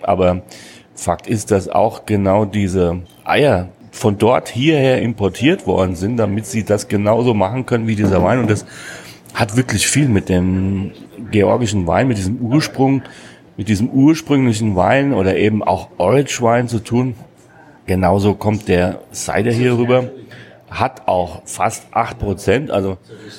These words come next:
bisher einfach der, der mit dem meisten Alkohol. Und das ist schon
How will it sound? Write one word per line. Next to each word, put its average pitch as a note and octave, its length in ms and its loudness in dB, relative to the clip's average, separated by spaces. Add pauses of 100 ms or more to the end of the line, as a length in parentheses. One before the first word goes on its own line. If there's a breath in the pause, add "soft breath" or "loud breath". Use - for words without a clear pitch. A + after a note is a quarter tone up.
(160 loud breath)
bisher A2 380 0
einfach G2+ 360 0
der, F2+ 720 0
der - 160 2
mit G#2 160 -2
dem F#2+ 100 0
meisten G2+ 440 0
Alkohol. C3+ 720 2 (340)
Und G2 200 0
das F2+ 180 2
ist - 180 -2
schon G#2+ 380 0